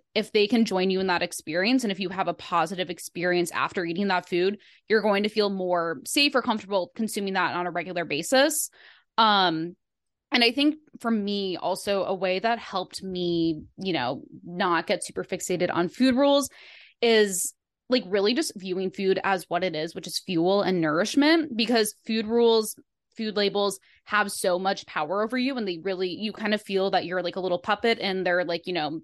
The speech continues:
controlling you. And that doesn't mean that you have to be the type of person who only eats for fuel and not for enjoyment. And that doesn't mean you have to eat, like, bland food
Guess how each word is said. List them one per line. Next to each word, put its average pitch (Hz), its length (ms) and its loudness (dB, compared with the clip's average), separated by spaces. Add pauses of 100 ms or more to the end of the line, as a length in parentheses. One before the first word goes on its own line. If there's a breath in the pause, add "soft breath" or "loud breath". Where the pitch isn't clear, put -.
controlling 202 440 2
you. 302 280 4 (460 loud breath)
And 294 100 6
that 302 60 8
doesn't 359 200 4
mean 370 100 4
that 349 80 2
you 262 100 2
have 226 120 -4
to 240 60 -12
be 254 80 0
the - 80 -8
type 180 160 -6
of 196 60 -16
person 196 280 -2
who 202 340 -4
only 208 240 4
eats 208 300 -4
for 196 100 -4
fuel 190 460 2
and 175 180 0
not 170 200 0
for 185 140 -4
enjoyment. 185 800 2 (240 loud breath)
And 226 60 2
that 226 60 4
doesn't 214 160 0
mean 214 120 4
you 202 60 2
have 208 80 -4
to 202 80 -6
eat, 190 100 -4
like, 180 200 -4
bland 175 420 0
food 214 580 0